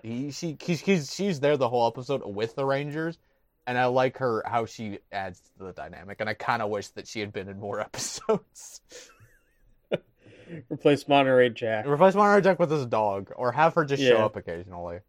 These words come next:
Speaker 2: Yeah.
Speaker 1: Yeah. Um,
Speaker 2: But,
Speaker 1: but,
Speaker 2: but, you know, she can't live in the tree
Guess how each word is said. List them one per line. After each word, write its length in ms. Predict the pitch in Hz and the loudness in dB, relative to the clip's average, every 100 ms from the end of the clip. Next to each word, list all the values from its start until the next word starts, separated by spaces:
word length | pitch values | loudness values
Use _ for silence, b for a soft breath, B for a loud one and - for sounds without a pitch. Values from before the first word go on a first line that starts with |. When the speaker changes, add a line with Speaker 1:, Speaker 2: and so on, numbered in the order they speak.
| _ _ _ _ _ | _ _ _ _ _
Speaker 2:
Yeah. 320 | 127 113 104 104 _ _ _ _ _ _ _ _ - | -8 -4 -4 -6 _ _ _ _ _ _ _ _ -10
Speaker 1:
Yeah. 280 | 95 90 90 _ _ _ _ _ | -8 -6 -10 _ _ _ _ _
Um, 420 | 107 95 92 92 92 _ _ _ _ - | -6 -4 -6 -10 -16 _ _ _ _ 0
Speaker 2:
But, 240 | 135 120 | 0 0
Speaker 1:
but, 0 | |
Speaker 2:
but, 140 | 131 120 _ | -4 -6 _
you 120 | 143 | -2
know, 80 | 127 | -2
she 140 | 113 - | -2 -2
can't 300 | 170 151 131 | 4 4 4
live 200 | 135 120 | 0 0
in 80 | 113 | -4
the 60 | |
tree 520 | - - 123 113 113 | -8 -4 -4 -4 -8